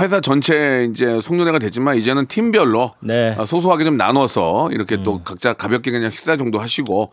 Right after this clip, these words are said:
Speaker 2: 네.
Speaker 1: 케이크 같은 거 하나 선물로 지금 받아서
Speaker 2: 음.
Speaker 1: 일식 들어가서 가족, 가족들하고 함께 하는 게 사회 분위기상은 가장
Speaker 2: 맞아요.
Speaker 1: 좋은 것 같습니다.
Speaker 2: 그리고 미술
Speaker 1: 예.
Speaker 2: 전시회 간다든지 공연 같이 보는 것도 괜찮거든요.
Speaker 1: 음.
Speaker 2: 네,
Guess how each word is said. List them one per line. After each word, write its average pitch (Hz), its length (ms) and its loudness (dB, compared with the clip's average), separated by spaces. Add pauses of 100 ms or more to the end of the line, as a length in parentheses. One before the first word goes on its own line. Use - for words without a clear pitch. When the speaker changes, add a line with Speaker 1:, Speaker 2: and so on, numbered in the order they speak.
Speaker 2:
네. 110 320 -4
Speaker 1:
케이크 190 200 2
같은 156 220 0
거 147 60 2
하나 139 120 0
선물로 147 360 0
지금 131 140 -4
받아서 107 600 -2
Speaker 2:
음. 113 300 -4
Speaker 1:
일식 110 260 0
들어가서 113 300 -4
가족, - 320 -6 (100)
가족들하고 139 480 2
함께 143 240 0
하는 147 220 0
게 95 200 -2
사회 156 280 0
분위기상은 110 440 -2
가장 127 220 0
Speaker 2:
맞아요. 175 80 2
Speaker 1:
좋은 127 160 4
것 120 60 0
같습니다. 120 320 -4
Speaker 2:
그리고 160 120 2
미술 185 260 4
Speaker 1:
예. - 20 0
Speaker 2:
전시회 175 400 4
간다든지 185 500 2
공연 233 460 4
같이 196 240 2
보는 135 240 4
것도 127 180 0
괜찮거든요. 113 800 0
Speaker 1:
음. 127 60 -4
Speaker 2:
네, 113 100 0